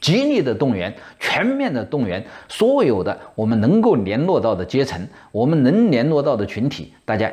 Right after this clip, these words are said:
一起上街。上街干什么呢？第一个当然是庆祝独裁者的倒台，那同时呢，也要提出我们的利益诉求。我，我们要什么呢？我们要全民免费医疗，我们要这个废除房产七十年的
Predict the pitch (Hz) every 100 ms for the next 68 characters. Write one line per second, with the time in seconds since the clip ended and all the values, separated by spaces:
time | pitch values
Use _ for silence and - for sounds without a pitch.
0 | - 226 190 - 87 - 131 98 123 -
1 | - 214 170 220 233 220 147 123 196 233
2 | - - _ _ _ - 214 202 - -
3 | 170 156 165 160 - 254 151 165 127 -
4 | - 240 - 135 - 107 143 107 87 87
5 | 110 185 - - _ - 101 - 170 220
6 | 156 190 - - - 120 135 123 - -
7 | 214 220 190 82 95 151 180 233 139 110
8 | - 113 90 80 - - - 131 127 160
9 | 233 247 147 139 196 202 - 101 131 202
10 | 160 151 160 220 220 190 117 139 147 165
11 | 123 123 - - _ _ - - - 151
12 | 196 247 180 311 277 165 - 151 151 117
13 | 180 104 95 - 247 220 170 113 143